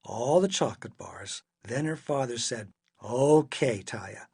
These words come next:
I have had it. You stand here and don't move.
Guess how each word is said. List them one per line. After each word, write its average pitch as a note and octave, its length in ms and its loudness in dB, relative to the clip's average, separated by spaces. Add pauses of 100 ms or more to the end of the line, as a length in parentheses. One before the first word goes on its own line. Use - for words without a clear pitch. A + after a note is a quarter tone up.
I F#3 800 8
have F#3 920 8
had C3 300 2
it. - 200 -16 (360)
You A#2+ 420 6 (140)
stand E3+ 600 4
here B2+ 280 2
and G#2 380 -8
don't D#3 1500 8
move. A2 1080 -2